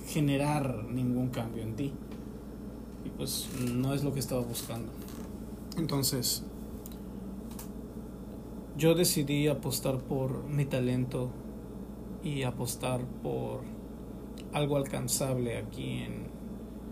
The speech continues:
en mi país, y decidí mudarme,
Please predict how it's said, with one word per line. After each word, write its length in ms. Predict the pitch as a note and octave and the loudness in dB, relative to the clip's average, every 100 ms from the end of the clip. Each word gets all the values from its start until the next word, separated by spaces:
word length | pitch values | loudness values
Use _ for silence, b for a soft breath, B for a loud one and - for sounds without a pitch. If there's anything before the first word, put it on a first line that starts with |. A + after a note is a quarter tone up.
| - - - - - - - | -8 -8 -8 -8 -8 -8 -4
en 960 | D3 C3+ C3 B2 A#2+ A#2+ B2 A#2+ A#2+ B2 | 0 2 2 2 2 0 0 -2 0 0
mi 100 | C3+ | 0
país, 600 | C3 B2 D#3+ F3 - - - - - - - - - - - B2+ | 2 4 4 4 2 -2 -8 -10 -10 -10 -10 -10 -10 -10 -8 -4
y 160 | C3 | 0
decidí 920 | C3 B2 - B2+ C3 C3+ C#3 C#3 - - - - - | 2 2 2 2 2 2 0 0 -2 -4 -6 -8 -2
mudarme, 800 | E3 C3 B2+ C3 C#3 C3+ B2 A#2+ | 2 4 4 4 2 2 0 0